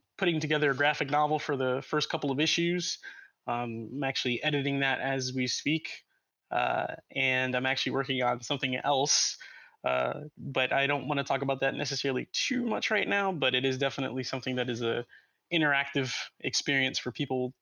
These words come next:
to play eventually. Um, but you can find updates on all of these things on my Twitter, which is B E E F Y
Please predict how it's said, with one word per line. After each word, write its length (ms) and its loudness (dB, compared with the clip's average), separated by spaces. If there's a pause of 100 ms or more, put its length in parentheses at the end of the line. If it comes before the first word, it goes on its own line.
(140)
to 120 -8
play 540 0
eventually. 680 -2 (540)
Um, 480 2 (120)
but 240 -2
you 80 0
can 160 -2
find 400 2
updates 420 0
on 100 0
all 240 2
of 60 2
these 220 0
things 440 -2
on 300 -2
my 180 0
Twitter, 560 0
which 240 -6
is 180 -2
B 340 0
E 240 0
E 280 0
F 240 -2
Y 420 2